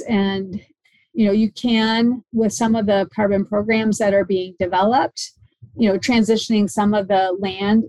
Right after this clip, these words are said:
into a grassland land cover, uh, farmers could help to generate carbon credits associated with that transition.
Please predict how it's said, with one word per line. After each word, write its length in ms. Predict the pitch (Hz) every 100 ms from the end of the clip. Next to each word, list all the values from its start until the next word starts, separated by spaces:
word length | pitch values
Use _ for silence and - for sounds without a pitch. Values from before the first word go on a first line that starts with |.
| 226
into 520 | 208 - 208 196 190
a 140 | 202 180
grassland 640 | 196 180 190 - 202 185 160
land 240 | 202 196 202
cover, 440 | 240 269 285 294
uh, 120 | 214 196
farmers 460 | 233 220 214 202 -
could 480 | - 226 226 214 254 -
help 320 | 262 233 -
to 120 | -
generate 480 | 202 214 202 190 185 -
carbon 340 | 196 196 190
credits 440 | - - - - -
associated 580 | 214 101 92 104 95
with 140 | 95 -
that 180 | - -
transition. 720 | 208 196 202 - - 113